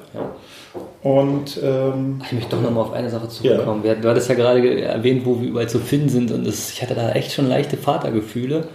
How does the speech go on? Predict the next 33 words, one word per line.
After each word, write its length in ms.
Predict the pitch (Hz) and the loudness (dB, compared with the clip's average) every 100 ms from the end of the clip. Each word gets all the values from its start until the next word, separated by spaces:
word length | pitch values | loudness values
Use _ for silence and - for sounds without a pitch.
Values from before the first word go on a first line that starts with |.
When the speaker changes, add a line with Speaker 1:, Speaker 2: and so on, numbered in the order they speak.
| - - - - - | -18 -20 -20 -18 -2
Speaker 1:
als 340 | 120 117 - | 0 2 0
man 220 | 127 120 | 0 2
sich 100 | 117 | 2
da 100 | 117 | 0
selbst 280 | 110 120 - | 2 2 0
finden 260 | - 147 117 | 0 2 2
konnte. 520 | 117 117 123 127 127 - | 2 2 2 0 -4 -8
Obwohl 300 | 110 101 123 | -6 4 4
ich 60 | 117 | 6
ja 120 | 117 | 4
mit, 240 | 117 113 | 4 2
äh, 400 | 117 110 107 107 | 2 4 6 4
technisch 480 | - 127 - 131 127 | 2 0 2 0 2
weniger 320 | 113 139 131 | 2 4 4
zu 140 | 123 87 | 2 -4
tun 240 | 180 160 | -6 -6
hatte. 140 | 107 107 | -4 -2
Dann, 320 | 110 107 104 | -2 -2 -4
deswegen 220 | 107 113 113 | -6 -4 -4
hat 100 | 113 | -2
nochmal 200 | 104 98 | -4 -4
ein 40 | 98 | -4
großes 360 | 131 131 - | -4 -4 -8
Dankeschön 540 | 110 127 123 - 101 98 | -6 -6 -8 -8 -8 -6
an 120 | 92 | -6
dich, 240 | 143 - | -8 -10
Stefan. 420 | - - 107 117 - - - | -14 -18 -16 -18 -16 -8 2
Speaker 2:
Oh, 580 | 139 202 160 127 120 - - - - - | 4 4 2 2 2 2 2 0 -6 -10
<laughs> 540 | - - - - - - | -12 -12 -20 -14 -4 0
gerne. 320 | 131 123 95 98 - - - - - - - - - - | 2 2 -2 -6 -14 -18 -16 -14 -16 -20 -20 -20 -20 -8
Solange 260 | 104 110 | -2 -2
es 80 | 120 | -2
funktioniert, 520 | 131 - 120 127 135 | -4 -2 -2 0 -2